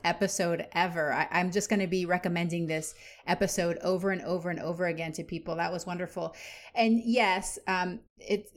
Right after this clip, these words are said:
a good point that you make at the end. I have to admit, in my family, my husband is the trip planner because he loves it. He is the travel fanatic, and I just get to happily tag along and go everywhere.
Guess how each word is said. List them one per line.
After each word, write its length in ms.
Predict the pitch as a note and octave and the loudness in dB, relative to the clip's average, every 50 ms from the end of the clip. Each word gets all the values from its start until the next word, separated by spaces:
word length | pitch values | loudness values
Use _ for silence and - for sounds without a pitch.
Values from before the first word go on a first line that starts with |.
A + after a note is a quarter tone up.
| - | -10
a 60 | - F#3+ - - | -10 -10 -6 2
good 260 | - C#4+ D#4 - - | 2 2 2 2 -2
point 400 | - - - C4 C4+ C4+ C4 A#3 | -10 -4 0 0 2 2 2 2
that 140 | A#3 F3+ C#3+ | 2 2 2
you 120 | G3+ G3+ G3 | 4 2 4
make 220 | G3+ G3 G3 F#3+ | 4 2 2 2
at 140 | F#3+ F3 - | 2 0 0
the 180 | F3 D#3+ E3 | -2 -4 -2
end. 320 | D#3+ D3+ D3 C#3 D3+ - - - - - - - - _ - | -2 -2 -2 -2 -4 -6 -8 -12 -20 -20 -20 -20 -20 _ 0
I 60 | A3+ | 4
have 180 | A#3+ C4+ C#4 - | 4 4 4 2
to 80 | D4+ D4 | 0 0
admit, 380 | C4+ G#3+ A3 G#3+ G#3+ G#3 G#3 - | 2 4 4 4 4 2 0 0
in 180 | G3+ G3 G3 G3 | -2 -2 0 2
my 220 | F#3+ G3 G3+ A3 | 2 4 2 2
family, 540 | A3 - A#3 A3+ A3 A3+ A#3 A#3 A3+ A3 A3 | 2 2 2 4 6 4 4 4 2 0 0
my 160 | G#3 G3 F#3 | -2 -2 -2
husband 720 | F3+ D#3+ F#3 F#3 F#3 F3+ F#3+ G3+ A3+ A#3 A#3+ A#3+ A#3 A#3 - | -2 -2 -2 -2 -2 -2 -2 -2 -2 0 2 2 0 0 2
is 180 | G3+ G#3 G3 - | 0 0 0 2
the 120 | - G3 | -2 -4
trip 280 | G3 - - F#3+ F3 - | -2 0 0 0 0 2
planner 300 | - A3+ G#3 G#3+ A3 A3+ | 0 0 2 2 2 2
because 320 | A3 G3 - - G3 F3+ | 2 0 0 0 -2 -2
he 240 | - - G#3 G3 F#3 | -2 -2 -2 -2 -2
loves 500 | E3 E3+ E3 E3+ E3 E3 E3+ E3 E3+ F#3 | -2 -4 -2 0 0 -2 -2 -4 -4 0
it. 180 | G#3 A3 G#3+ G3+ | 0 0 0 0
He 220 | F#3 G3+ G3 G3 | 0 0 0 0
is 140 | G3 F#3 F#3 | 0 -2 -4
the 200 | - F#3 F3 F3 | -4 -4 -4 -4
travel 500 | F3 - - - G3 F3 F3 F3 F#3 F3 | -4 -6 -6 0 2 2 2 2 2 -2
fanatic, 720 | - G3 F3 E3+ D#3+ D#3+ D#3+ E3+ F3+ F#3+ G#3 G#3 - - - - - - | -2 -2 -2 2 2 2 2 4 4 4 2 2 0 -8 -16 -18 -18 -6
and 220 | - F3 F3 E3+ - | -4 -2 -2 -2 0
I 200 | D3+ D#3+ D#3+ E3 | 0 0 0 2
just 260 | E3+ F3+ E3+ - - | 0 -2 -2 -2 -2
get 220 | - E3+ - - - | -4 -4 -4 -4 -6
to 180 | - F#3+ F3 | -4 -4 -4
happily 540 | F3 - - E3 E3 - F3+ F3 F3 F3 F3 | -2 0 0 0 0 0 -2 -2 -2 -4 -6
tag 260 | - F#3 F3+ F3 E3 | -4 -2 -2 -2 -2
along 500 | E3+ E3 E3 F3 F3+ F#3 F#3+ F#3+ F#3+ - - | -2 -4 -4 -4 -4 -4 -4 -6 -6 -8 -8
and 320 | - D#3+ D#3+ D#3 D#3+ - - - | -6 -4 -4 -4 -4 -6 -8 -8
go 320 | E3+ F3+ E3+ E3+ E3 E3 - | -4 0 2 2 2 2 0
everywhere. 500 | - E3+ E3 F#3+ G#3 A#3+ B3 C4 C4+ | -2 -2 2 2 2 4 4 2 2